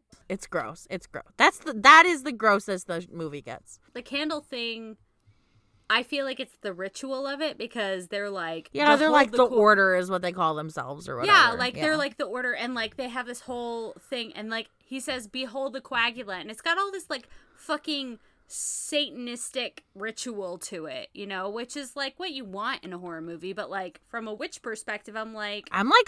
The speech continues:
Speaker 1: offended. <laughs>
Speaker 2: No, I, no, I'm not offended. I'm just like, put the candle in the back of the room away from where you will be putting your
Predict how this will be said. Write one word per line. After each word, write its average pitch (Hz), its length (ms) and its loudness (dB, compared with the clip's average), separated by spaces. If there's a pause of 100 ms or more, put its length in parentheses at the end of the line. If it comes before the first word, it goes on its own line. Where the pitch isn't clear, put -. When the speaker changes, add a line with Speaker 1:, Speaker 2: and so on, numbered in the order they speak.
Speaker 1:
offended. 254 600 6 (140)
<laughs> 202 60 -6 (960)
Speaker 2:
No, 403 520 8
I, 370 240 8 (300)
no, 226 460 -4
I'm 311 120 0
not 466 200 0
offended. 285 540 -4 (140)
I'm 285 180 2
just 359 220 -10
like, 233 180 0 (140)
put - 180 -6
the 403 80 -6
candle 285 800 0 (600)
in 269 220 -2
the 285 100 -2
back 330 380 4
of 302 120 0
the 240 100 -6
room 220 540 -6 (280)
away 320 460 0
from 269 240 -2
where 247 160 -6
you 269 180 -6
will 277 160 -4
be 285 140 -6
putting 277 280 -8
your 320 160 -6